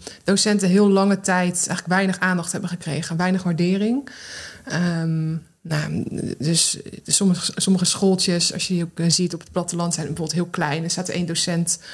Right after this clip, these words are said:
voor en, ja, die krijgt gewoon eigenlijk heel weinig support of ondersteuning van,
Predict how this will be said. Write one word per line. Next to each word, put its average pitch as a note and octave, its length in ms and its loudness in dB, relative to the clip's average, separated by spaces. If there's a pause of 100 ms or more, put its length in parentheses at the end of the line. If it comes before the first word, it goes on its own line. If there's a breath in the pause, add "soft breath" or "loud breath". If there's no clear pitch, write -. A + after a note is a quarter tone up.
(180 loud breath)
voor D#3+ 400 0
en, E3 400 -4
ja, D#3+ 200 -10
die E3 300 -2 (200)
krijgt F#3+ 220 -4
gewoon - 160 -2
eigenlijk F#3 280 0
heel G#3+ 120 6
weinig F#3 320 0
support F#3+ 500 0
of F#3 140 -4
ondersteuning F3+ 680 2
van, E3+ 340 0